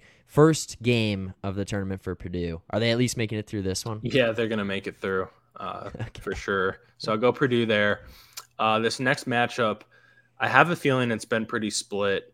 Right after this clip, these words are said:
Speaker 2: um, but I'm gonna go Florida Atlantic. Quiet team.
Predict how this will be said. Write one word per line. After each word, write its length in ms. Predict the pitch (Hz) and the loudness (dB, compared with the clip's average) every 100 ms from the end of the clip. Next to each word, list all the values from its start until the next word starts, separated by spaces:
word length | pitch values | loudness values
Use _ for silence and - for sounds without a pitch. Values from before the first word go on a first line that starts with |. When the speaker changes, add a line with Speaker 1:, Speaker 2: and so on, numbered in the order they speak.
| _ | _
Speaker 2:
um, 480 | 98 92 90 90 92 - | -12 -10 -8 -10 -14 -6
but 140 | 110 | 0
I'm 120 | 101 127 | 2 2
gonna 160 | 170 | 2
go 360 | 143 131 123 120 | 4 4 4 2
Florida 640 | - - 113 113 113 107 | -4 -4 0 0 0 -2
Atlantic. 600 | - 95 98 95 85 - - _ _ _ _ | -6 -8 -8 -8 -10 -14 -20 _ _ _ _
Quiet 400 | - 113 123 - | 2 6 6 2
team. 500 | - 117 117 113 | -4 -2 -2 -2